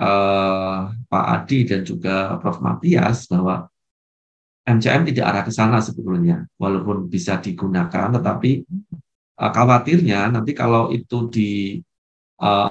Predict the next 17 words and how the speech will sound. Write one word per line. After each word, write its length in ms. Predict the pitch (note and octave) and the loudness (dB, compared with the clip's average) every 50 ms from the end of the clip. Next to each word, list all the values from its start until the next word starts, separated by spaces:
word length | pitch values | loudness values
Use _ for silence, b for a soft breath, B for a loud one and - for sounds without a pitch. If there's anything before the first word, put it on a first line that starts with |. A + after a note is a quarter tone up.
| A2+ G#2+ | -2 -2
apa, 420 | - - A#2+ C3 D#3 E3 E3+ - - _ _ _ _ _ _ _ _ _ _ _ _ _ _ | 2 2 4 4 4 2 -2 -6 -10 _ _ _ _ _ _ _ _ _ _ _ _ _ _
disampaikan 560 | - A2 - B2 A2 A2+ B2 C3 C3 D3+ D3 | -6 -4 0 2 2 2 2 0 0 -2 -4
kepada 320 | C3 A#2+ A#2+ A2+ A2+ G#2+ G#2 | -4 -4 -4 -2 -2 -2 0
Bapak 240 | G#2+ G2 - - - - | 0 -2 -2 -2 -4 -4
Ibu 100 | - - F2 | -6 -8 -8
guru, 320 | - G#2+ F#2+ G2 G2+ G#2 A#2+ D#3+ F3 - | -6 -6 -6 -4 -4 -4 -2 -4 -4 -6
kemudian 240 | G#2 G2+ F#2+ G#2 G2+ - | -6 -6 -6 -6 -6 -4
disampaikan 420 | G2 F#2 F2+ - - - - B2+ | -8 -8 -8 -6 -8 -8 -8 -8
ke 80 | - - | -8 -10
siswa, 560 | - - - - E3 E3+ - - F#2 G2 G#2+ | -10 -10 -4 -2 -2 -2 0 0 0 0 2
nanti 220 | A2+ A2+ - - - | 0 0 0 0 -2
M 140 | - B2+ B2 | -2 -2 -2
C 100 | - - | -2 -2
M 160 | - - - | -2 -4 -2
beralih 380 | - A2+ - - G#2+ A2 A2 | 0 0 2 2 2 0 0
fungsi 340 | G#2+ A2 A2 A2 A2 D3+ D#3 | 0 0 0 0 0 0 0
menjadi 540 | D3+ C3 A2+ A2 G2+ F2+ B2+ C3+ E3 E3+ E3+ | 0 2 2 2 0 2 2 2 2 2 0